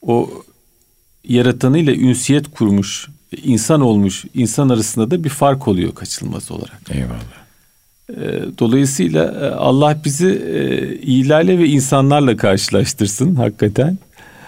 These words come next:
Speaker 1: Ama, e, beşerle iş zor oluyor.
Speaker 2: Doğru oluyor.
Speaker 1: Be-, beşerle iletişim kurmanız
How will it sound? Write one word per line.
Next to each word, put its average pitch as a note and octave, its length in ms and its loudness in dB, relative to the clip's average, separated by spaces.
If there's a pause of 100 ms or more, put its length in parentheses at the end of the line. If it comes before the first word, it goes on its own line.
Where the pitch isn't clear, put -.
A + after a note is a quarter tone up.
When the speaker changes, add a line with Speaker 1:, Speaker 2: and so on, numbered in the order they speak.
(240)
Speaker 1:
Ama, C#3 280 0
e, - 360 -8 (440)
beşerle D3 540 2
iş E3 180 -2
zor D#3 280 2
oluyor. G#2+ 360 2 (220)
Speaker 2:
Doğru E2 80 0
oluyor. D2+ 360 -6 (440)
Speaker 1:
Be-, C#3 260 -8
beşerle B2 480 0
iletişim B2 480 -2
kurmanız A2 640 0